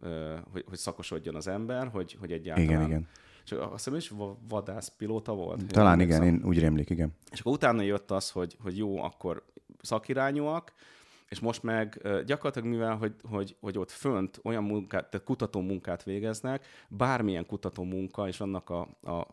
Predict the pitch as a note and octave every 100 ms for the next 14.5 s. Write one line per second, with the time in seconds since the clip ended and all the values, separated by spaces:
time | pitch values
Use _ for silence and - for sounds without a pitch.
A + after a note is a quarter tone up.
0 | - G#2+ F#2+ G2 G2+ G#2 A#2 A#2+ G#2 -
1 | G#2+ G#2 F#2+ F2 - D#2+ E2 E2+ E2+ D#2+
2 | D#2+ - F2+ - A2+ - E2+ - F#2+ G#2+
3 | G#2 B2 C3+ - - - - - G2 G2+
4 | G2+ G#2 G2 - - _ _ _ _ _
5 | F2+ A2 G#2+ F#2+ F2 C#2+ G#2 F#2+ F2+ F2
6 | E2 E2+ F2 E2 E2 E2 D#2 D#2+ E2+ -
7 | - A#2 F3+ E3+ B2 A2+ G#2 G#2 - G2+
8 | G2 - - - - G2+ F#2 F#2 F#2 F#2
9 | F2 _ - _ F#2+ G#2 B2 G2+ F2+ F2+
10 | F2+ - F2+ E2 _ _ _ _ _ _
11 | - G#2 C3 C3 G2+ - - - G2+ F#2+
12 | F2 - F2 E2+ D#2+ F2+ D3 D#3+ - -
13 | _ _ _ _ _ _ - F2+ F2+ F#2+
14 | F#2+ - - F#2 E2+